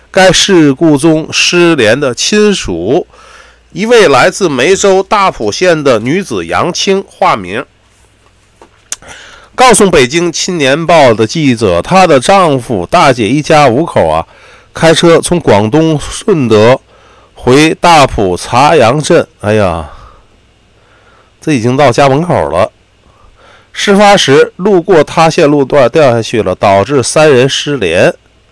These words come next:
哦，驾驶员没事儿，驾驶员还好，但车上三岁的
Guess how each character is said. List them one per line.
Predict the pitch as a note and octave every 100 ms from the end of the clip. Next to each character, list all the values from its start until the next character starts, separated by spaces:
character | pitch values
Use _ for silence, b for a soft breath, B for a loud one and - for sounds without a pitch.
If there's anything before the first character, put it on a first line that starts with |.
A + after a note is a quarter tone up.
| _
哦， | - B2 b b b
驾 | - F3+
驶 | D#3 A#2
员 | G2+ B2
没 | G#2+
事 | F#2+ G2
儿， | - _ _ _ b b b b b b
驾 | - F#3
驶 | D3+
员 | B2+ C#3+
还 | B2+ B2
好， | - F2 - _ _
但 | - D#3
车 | - F#3
上 | E3+ D#3 B2
三 | F3 E3+
岁 | D#3+ F3+ D#3 A#2
的 | G2